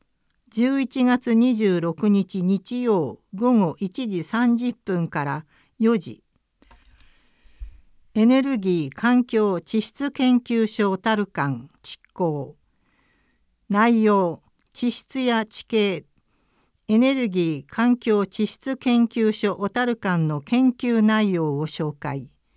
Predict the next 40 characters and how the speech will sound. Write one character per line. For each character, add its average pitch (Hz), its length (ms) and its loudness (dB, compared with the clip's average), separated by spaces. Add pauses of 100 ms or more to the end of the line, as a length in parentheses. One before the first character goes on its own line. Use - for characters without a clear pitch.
(380)
定 233 280 4 (220)
員、 196 260 0 (180)
先 240 340 2
着 214 420 -2
二 202 220 4
十 214 240 0
人。 143 320 -4 (960)
講 262 240 2
師、 - 380 -10 (520)
エ 220 100 2
ネ 262 160 4
ル 247 160 0
ギ 170 240 0
ー 143 60 -10
環 240 300 2
境 208 280 0
地 202 200 -4
質 - 300 -8
研 240 300 2
究 220 260 -2
所 208 260 -2
小 202 120 -4
樽 240 280 0
館 165 340 0
研 240 280 2
究 233 300 -2
員 151 260 -2
ほ 147 160 -8
か。 - 260 -14 (2500)
申 233 260 4
し - 140 -6
込 240 160 2
み 226 160 4
と 202 260 0
お 190 80 -2
問 208 280 2
い 196 60 2
合 180 80 -2
わ 175 140 -2
せ、 151 300 -10